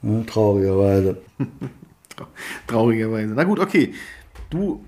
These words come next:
Speaker 2: persönlich kein Problem, aber
Speaker 1: Überhaupt
Speaker 2: die
Speaker 1: nicht, nee. Ich bin, bin ja selber als Punk groß geworden.
Speaker 2: Ja,
Speaker 1: Äh,
Speaker 2: ja, okay.
Speaker 1: ne, also, mm, mm.
Speaker 2: Na gut, wir haben das Thema erwähnt und, ähm, haken das mal ab. Jetzt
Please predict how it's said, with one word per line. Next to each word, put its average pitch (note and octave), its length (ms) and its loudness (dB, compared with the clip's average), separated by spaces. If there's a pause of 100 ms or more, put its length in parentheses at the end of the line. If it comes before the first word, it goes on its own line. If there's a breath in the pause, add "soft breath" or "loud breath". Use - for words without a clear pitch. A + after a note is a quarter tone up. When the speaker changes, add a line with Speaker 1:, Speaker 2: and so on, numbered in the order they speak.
Speaker 2:
persönlich D3+ 460 0
kein D#3 240 -2
Problem, D3+ 560 -2
aber B2 580 -4 (220)
Speaker 1:
Überhaupt C#3 540 2
Speaker 2:
die A2+ 40 -2
Speaker 1:
nicht, A2+ 220 -2
nee. A#2 220 0
Ich A#2+ 180 -6
bin, C#3 280 2
bin D3 160 2
ja C#3+ 140 4
selber C#3 360 4
als B2+ 180 -2
Punk C3+ 260 0
groß G3+ 320 2
geworden. G#2+ 400 0 (400 loud breath)
Speaker 2:
Ja, G#2 340 2
Speaker 1:
Äh, G2+ 120 -2
Speaker 2:
ja, G2 80 -2
okay. F#2+ 420 -6
Speaker 1:
ne, A#2 340 0
also, A2 540 4 (360)
mm, G#2+ 60 0
mm. G2+ 360 0 (480)
Speaker 2:
Na A#3+ 180 0
gut, C3+ 220 -2 (320 loud breath)
wir A2 160 0
haben C#3+ 100 0
das D#3 160 -2
Thema D3+ 280 0
erwähnt C#3+ 580 0
und, B2+ 260 -6 (240)
ähm, A#2 280 0 (120)
haken A#2+ 280 -4
das A#2 180 -8
mal G#2 140 -4
ab. A#2 180 -8 (360 loud breath)
Jetzt D3+ 260 -2